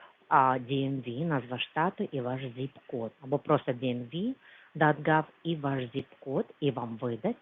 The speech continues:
найближчий до вашої хати, а, D M V заклад.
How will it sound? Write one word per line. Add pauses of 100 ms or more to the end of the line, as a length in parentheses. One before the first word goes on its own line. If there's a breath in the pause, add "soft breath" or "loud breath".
найближчий
до
вашої
хати, (1000 loud breath)
а, (480)
D
M
V (280)
заклад.